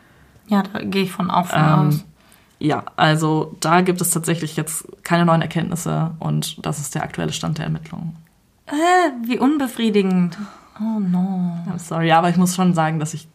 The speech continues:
Speaker 2: denke, dass diese, äh, dass zumindest die, äh,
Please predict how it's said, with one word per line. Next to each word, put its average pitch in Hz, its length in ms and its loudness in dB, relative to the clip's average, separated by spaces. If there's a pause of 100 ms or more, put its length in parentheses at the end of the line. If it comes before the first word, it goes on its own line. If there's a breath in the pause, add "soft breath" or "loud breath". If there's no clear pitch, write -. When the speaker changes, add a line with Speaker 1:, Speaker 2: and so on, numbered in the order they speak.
(120)
Speaker 2:
denke, 151 280 -4
dass - 160 -8
diese, 139 420 -6 (520 soft breath)
äh, - 100 -6
dass 160 180 -2
zumindest 180 420 4
die, 147 320 0 (1000 soft breath)
äh, 147 500 -2